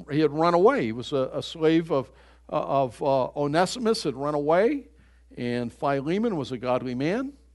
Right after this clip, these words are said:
He had worked for Philemon, and he headed to the big city to leave, you know, <laughs> Philemon's employ. And, uh, you know what? Paul was in Rome, and the gospel found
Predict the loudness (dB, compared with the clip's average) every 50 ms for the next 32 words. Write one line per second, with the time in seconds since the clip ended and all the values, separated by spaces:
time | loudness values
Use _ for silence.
0 | _ _ -12 -10 -8 -8 -6 -4 -2 -4 -4 -4 -6 -8 -8 -8 -6 -4 -4 -2
1 | -2 -2 -2 -2 -2 -2 -4 -4 -4 -4 -4 -4 -2 -4 -4 -6 -8 -16 -20 _
2 | _ _ 2 4 4 4 4 2 2 2 2 2 6 8 8 8 8 4 -4 -2
3 | 2 4 4 4 4 2 0 -2 -8 -12 -12 -8 -4 -2 0 2 2 2 2 2
4 | 0 -4 -10 -18 -20 -20 -20 _ _ _ _ _ _ _ _ _ -12 -10 -8 -8
5 | -6 -4 -4 -2 -2 -4 -6 -8 -14 -18 -18 -20 -20 -12 -10 -8 -8 -8 -10 -12
6 | -14 -18 -18 -18 -20 -18 -8 -2 2 2 4 4 4 2 2 4 4 2 2 2
7 | 0 -4 -6 -6 -4 -2 2 4 6 6 6 6 4 0 -6 -10 -14 -20 _ _
8 | _ _ _ _ _ _ _ _ _ -10 -8 -6 -4 -2 -2 -4 -2 0 0 2
9 | 2 2 0 0 0 2 2 4 4 4 4 2 0 -4 -10 _ _ -20 -14 -4
10 | 2 4 6 6 6 4 2 0 -2 -4 -6 -4 -4 -4 -4 -6 -8 -10 -12 -8
11 | -6 -4 -4 -4 -2 0 0 0 0 0 -4 -6 -6 -6 -6 -6 -6 -6 -4 -4
12 | -4 -4 -6 -8 -12